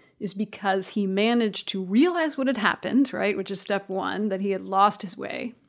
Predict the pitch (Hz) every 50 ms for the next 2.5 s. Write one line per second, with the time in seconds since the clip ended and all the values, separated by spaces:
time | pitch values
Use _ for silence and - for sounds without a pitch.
0 | - 226 - 190 196 190 185 185 190 - 202 196 - - 196 - 196 - - -
1 | 190 185 190 - - - 202 190 - - - 185 208 247 - 190 190 190 185 190
2 | 196 185 202 196 - - - - 214 247